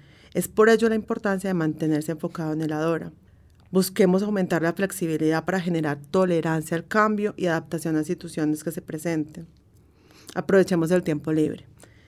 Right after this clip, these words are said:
Reservemos espacios en la semana para hacer las cosas que disfrutamos. ¿A usted le gusta leer? Lea. ¿A usted le gusta salir a caminar? Camine.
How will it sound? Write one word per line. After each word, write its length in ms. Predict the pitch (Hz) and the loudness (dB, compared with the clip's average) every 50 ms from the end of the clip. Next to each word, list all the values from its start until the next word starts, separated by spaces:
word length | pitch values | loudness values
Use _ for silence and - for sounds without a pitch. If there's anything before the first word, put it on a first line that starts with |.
| _ _ - - | _ _ -10 2
Reservemos 1160 | - 190 202 190 196 - 202 185 170 170 160 156 160 208 233 262 226 190 160 165 175 170 - | 4 6 6 6 4 4 2 4 4 2 0 0 2 4 4 4 4 2 0 0 -4 -6 -8
espacios 580 | 165 156 - - - - 233 233 233 233 214 185 | -10 -10 -12 -10 -2 0 0 2 2 0 -2 -2
en 80 | 185 | -2
la 100 | 170 165 | -2 -2
semana 400 | 160 175 170 202 214 214 208 185 | -2 -2 -2 0 0 0 0 -2
para 160 | 180 180 170 165 | -2 -2 -2 -2
hacer 160 | 160 175 160 | -2 -2 -2
las 160 | 165 165 170 | -2 -4 -4
cosas 300 | - 214 202 190 175 185 | -4 -2 -2 -2 -2 -2
que 100 | 185 170 | -2 -2
disfrutamos. 720 | 160 156 156 - 160 160 170 165 156 151 151 160 160 - - - - - - - - | -2 -2 -4 -6 -6 -4 -4 -4 -4 -4 -4 -6 -8 -12 -18 -20 -20 -20 -20 -20 -20
¿A 60 | - | -14
usted 160 | - - 220 | 0 2 4
le 80 | 214 226 | 4 6
gusta 280 | 220 254 240 - 254 | 4 2 2 2 2
leer? 380 | 226 202 196 208 202 180 - - - - - - - - - - | 2 4 4 4 4 2 2 -2 -8 -20 -20 -20 -20 -20 -16 -6
Lea. 300 | - 180 180 175 160 151 | 0 2 4 4 4 2
¿A 60 | 151 151 - - - - - | -2 -6 -10 -16 -18 -14 -10
usted 160 | 190 - 196 | -4 -2 0
le 60 | 190 | 0
gusta 200 | 190 208 202 233 | 0 0 -2 -2
salir 240 | 220 220 196 190 175 | 0 0 2 2 2
a 60 | 180 | 0
caminar? 480 | 180 208 196 190 185 202 202 196 175 185 - - - _ _ | 0 -2 -2 0 0 2 2 0 0 -2 -6 -16 -20 _ _
Camine. 580 | - - 180 175 185 196 202 185 160 156 - 147 | -6 -2 0 2 2 2 2 0 0 -2 -4 -8